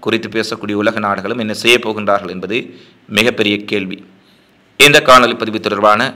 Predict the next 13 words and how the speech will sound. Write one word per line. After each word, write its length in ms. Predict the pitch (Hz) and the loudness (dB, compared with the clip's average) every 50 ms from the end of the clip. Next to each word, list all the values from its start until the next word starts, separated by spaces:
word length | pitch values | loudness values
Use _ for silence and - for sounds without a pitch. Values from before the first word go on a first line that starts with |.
| - 123 | -10 -8
உங்களது 280 | 104 101 104 101 95 95 - | -4 -2 -2 -2 -2 0 2
கருத்துக்களை 420 | 113 123 123 127 123 127 127 127 123 - - | 2 2 0 0 -2 0 0 0 0 -2 -4
கொமெண்ட்ஸில் 460 | 110 110 110 104 - - 104 101 - | -4 -4 -4 -6 -6 -8 -8 -6 -6
பதிவிடுங்கள். 480 | 95 92 98 101 101 98 101 113 131 151 - - - - _ _ _ _ _ _ _ - 117 | -6 -6 -6 -8 -8 -4 -2 -2 -2 -2 -4 -10 -20 -20 _ _ _ _ _ _ _ 0 2
தொடர்ச்சியாக 760 | 113 120 135 131 127 - 147 139 131 135 131 135 143 143 143 - - - - 117 | 4 4 4 4 4 4 6 8 8 8 6 6 2 -4 -4 -6 -12 -8 -2 2
உலகெங்கு 320 | 117 117 123 120 120 120 113 107 | 2 4 4 2 0 0 0 0
நடைபெறக்கூடிய 500 | 104 107 110 110 101 - 113 107 107 104 101 - | 0 0 -2 -4 -6 -4 -4 -4 -4 -4 -2 2
செய்திகளை 400 | 117 113 107 113 113 117 123 135 135 - 113 | 2 2 2 2 0 -2 -2 -4 -4 -4 -4
உடனுக்குடன் 460 | 110 107 110 110 - 104 110 - - 107 | -2 -2 -2 -4 -4 -4 -4 -2 -2 -2
அறிந்து 220 | 104 104 92 101 - | -4 -4 -6 -10 -8
கொள்ள 160 | - 95 101 117 - - - - - - _ _ _ _ _ _ 117 | -4 0 0 0 0 0 -6 -16 -20 -20 _ _ _ _ _ _ 4
அகிலம் 300 | 120 120 131 127 135 120 104 | 4 6 6 4 4 4 2
நியூஸுடன் 380 | 104 104 104 104 107 117 131 | 0 -2 -4 -4 -4 -4 -4